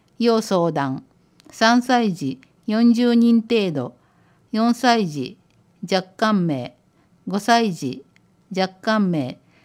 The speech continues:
八月五日、月曜日以降、八月二十四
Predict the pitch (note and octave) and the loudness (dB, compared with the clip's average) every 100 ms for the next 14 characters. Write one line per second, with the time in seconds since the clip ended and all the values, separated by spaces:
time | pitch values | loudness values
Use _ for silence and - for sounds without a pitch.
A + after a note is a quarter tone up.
0 | _ _ _ G#3 G#3+ A#3+ A#3 G#3+ F3+ - | _ _ _ -6 -2 0 0 -2 -6 -8
1 | - C#3+ C3+ - _ _ _ _ _ _ | -6 -4 -4 -8 _ _ _ _ _ _
2 | _ _ F3+ G3 - A3+ G#3+ F#3+ D#3 F3+ | _ _ -6 -6 -2 0 2 0 -4 -6
3 | - D#3+ B2+ - _ _ _ _ - G3+ | -4 -4 -4 -6 _ _ _ _ -14 -6
4 | B3+ B3 B3 G3 G#3 G#3 G#3 E3 D#3+ D3+ | 0 0 0 0 0 0 -2 -2 -2 -4